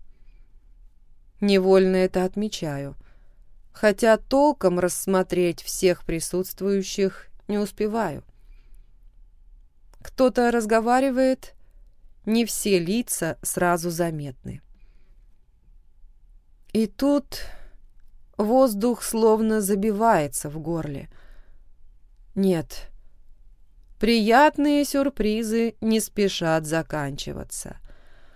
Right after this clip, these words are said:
Одна из брюнеток поворачивается,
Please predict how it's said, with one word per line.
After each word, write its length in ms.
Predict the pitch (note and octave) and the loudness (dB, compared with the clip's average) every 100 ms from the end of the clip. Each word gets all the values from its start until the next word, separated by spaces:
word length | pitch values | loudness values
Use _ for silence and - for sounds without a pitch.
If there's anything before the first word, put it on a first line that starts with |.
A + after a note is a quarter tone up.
| - - - - - - - - - - - | -20 -20 -20 -20 -20 -20 -20 -20 -20 -14 2
Одна 600 | A3+ A#3+ B3 E4 F4+ F4 | 4 4 4 6 8 6
из 140 | B3+ | 4
брюнеток 680 | A3+ C4+ C4 E4 E4+ G#3+ - | 2 2 4 4 2 -2 -2
поворачивается, 1300 | G3+ F#3 F3+ G3+ C4 - D4 D4+ D4+ - - D4 D4 | -2 2 4 4 2 0 0 0 0 -2 -2 -2 -2